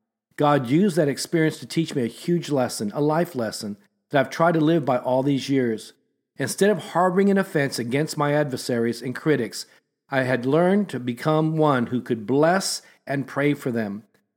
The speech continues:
So I found the grace to pray for that young pastor, saying, "God, I pray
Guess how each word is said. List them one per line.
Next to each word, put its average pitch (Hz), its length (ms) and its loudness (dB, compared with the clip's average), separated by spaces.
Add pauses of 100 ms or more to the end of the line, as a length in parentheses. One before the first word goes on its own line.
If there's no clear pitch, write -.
(260)
So 185 140 2
I 165 80 6
found 226 260 4
the 233 80 6
grace 175 300 2
to 156 100 0
pray 165 240 2
for 147 140 -2
that 123 140 0
young 123 200 0
pastor, 123 400 -2
saying, 123 280 -2
"God, 180 300 2
I 190 200 2
pray 156 480 0